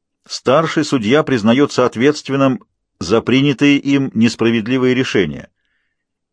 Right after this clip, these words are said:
И если в этом случае обиженному им полагается возмещение ущерба, то судья должен сделать это из собственных средств и не брать денег в государственной казне.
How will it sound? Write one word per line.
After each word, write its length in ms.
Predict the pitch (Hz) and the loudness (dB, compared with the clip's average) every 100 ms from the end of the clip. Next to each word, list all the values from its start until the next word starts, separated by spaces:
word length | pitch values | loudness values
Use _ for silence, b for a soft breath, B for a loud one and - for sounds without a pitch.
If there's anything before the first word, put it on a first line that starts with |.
| B B B | B B B
И 80 | 101 | -2
если 300 | 107 147 143 | 0 0 2
в 40 | |
этом 220 | 151 160 147 | 0 0 -4
случае 420 | 156 156 135 127 | -2 -2 0 0
обиженному 680 | 120 127 160 151 135 123 117 | 2 0 0 0 2 2 0
им 300 | 113 95 85 | 0 -2 0
полагается 580 | 104 113 131 123 - | 0 2 2 2 0
возмещение 600 | 104 98 113 - 120 98 | -4 -2 -2 -2 -2 0
ущерба, 640 | 101 - - 185 101 69 - _ _ _ _ _ _ _ _ | -2 -4 0 0 0 -8 -12 _ _ _ _ _ _ _ _
то 140 | 113 | -2
судья 480 | - 127 110 135 156 | 0 -2 0 0 2
должен 400 | 139 143 110 107 | 4 2 2 0
сделать 460 | 82 110 190 170 | 0 0 2 2
это 200 | 143 - | 0 0
из 300 | - - 120 | -4 -2 -4
собственных 760 | - - - 165 - - 165 160 | -4 -6 0 0 -2 -8 -6 -6
средств 560 | - 151 117 - - _ _ _ - | -2 0 0 -2 -20 _ _ _ -2
и 120 | 143 | 0
не 120 | 165 | 2
брать 260 | 139 160 120 | 4 2 2
денег 400 | 110 160 156 - | 0 0 0 -6
в 140 | 101 | -6
государственной 640 | 101 - 117 123 - 120 | -6 -2 -2 -2 0 -2
казне. 400 | 113 110 95 85 | 0 0 0 -6